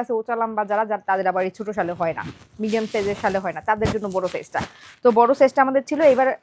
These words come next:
মিডিয়ামটা নিয়ে আসছি। এই ডিজাইনটা কাশ্মীরি, অরিজিনাল কাশ্মীরি কানি শাল। এই হচ্ছে ব্যাক সাইডের কাজগুলা, পিছনে সুতা ওঠানো থাকে। প্রাইস থাকছে এক হাজার নয়শো নব্বই টাকা, এক হাজার নয়শো নব্বই টাকা ছোটটা। আর বড় মনে হয় আমাদের কিছু আছে,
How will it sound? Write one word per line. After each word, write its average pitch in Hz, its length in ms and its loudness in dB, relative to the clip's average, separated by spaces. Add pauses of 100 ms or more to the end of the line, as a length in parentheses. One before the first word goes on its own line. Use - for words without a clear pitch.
(100)
মিডিয়ামটা 240 380 0
নিয়ে 262 180 0
আসছি। - 160 -8 (120)
এই 247 120 0
ডিজাইনটা 247 380 0 (680)
কাশ্মীরি, 285 460 2 (120)
অরিজিনাল 269 400 2
কাশ্মীরি 262 320 -4 (100)
কানি 247 220 2 (100)
শাল। 277 240 8 (120)
এই 247 120 2
হচ্ছে 247 200 0 (100)
ব্যাক 214 220 2
সাইডের 247 320 0
কাজগুলা, 233 420 -2
পিছনে 233 280 -6
সুতা 247 200 -6
ওঠানো 233 260 -8
থাকে। 247 220 -4
প্রাইস 214 260 2
থাকছে 254 180 -4 (200)
এক 247 140 -10
হাজার 269 200 4 (100)
নয়শো 240 280 2 (140)
নব্বই 285 340 4 (100)
টাকা, 185 200 4 (640)
এক 254 140 2
হাজার 285 220 6 (100)
নয়শো 254 280 2 (120)
নব্বই 285 360 2
টাকা 294 160 6 (100)
ছোটটা। 262 340 6 (520)
আর 220 200 8 (100)
বড় 240 200 2
মনে 269 140 -2
হয় 277 140 0
আমাদের 247 240 -4
কিছু 277 140 -2 (100)
আছে, 277 200 -2